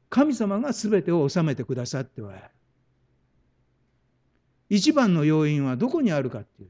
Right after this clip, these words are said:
と、神様が全てを作られた。私も作られて、神様は生かしてくださっておられるっていうのが、もう聖書の世界なんです。多分この世の世界っていうのは神を考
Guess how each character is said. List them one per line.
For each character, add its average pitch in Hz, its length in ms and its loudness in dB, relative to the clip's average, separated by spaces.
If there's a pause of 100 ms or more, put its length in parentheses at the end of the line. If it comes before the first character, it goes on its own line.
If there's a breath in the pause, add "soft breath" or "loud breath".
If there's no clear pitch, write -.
(120)
と、 170 300 -2 (340)
神 311 260 0
様 233 260 0
が 339 140 -6
全 214 320 2
て 165 80 -4
を 131 140 -2
作 - 200 -6
ら 165 140 0
れ 127 120 -4
た。 - 200 -20 (1800)
私 226 340 0
も 330 140 2
作 - 240 -2
ら 165 140 2
れ 127 80 -4
て、 - 140 -16 (840)
神 160 220 0
様 147 240 -4
は 247 80 -2
生 147 100 0
か 190 140 0
し 185 80 -6
て 131 100 -4
く 135 120 -8
だ 139 120 -4
さ 151 160 -6
っ 147 40 -6
て 139 140 -10
お 120 100 -6
ら 127 80 -6
れ 160 80 -10
る 233 180 -8
っ - 140 -20
て 160 60 -4
い 160 40 -2
う - 20 -2
の 262 120 -4
が、 190 260 -6 (260)
も 226 200 2
う - 40 -2
聖 247 220 0
書 156 140 -6
の 127 80 -4
世 185 160 0
界 123 200 -6
な 92 100 -12
ん - 20 -18
で - 60 -20
す。 - 60 -20 (1080)
多 233 100 2
分 196 180 4
こ 214 180 2
の 233 60 6
世 226 120 4
の 226 100 4
世 247 140 -2
界 185 180 -2
っ - 20 -8
て - 140 -6
い 180 40 -2
う - 20 -2
の 214 60 0
は 135 100 -2
神 240 300 0
を 131 80 0
考 165 120 -6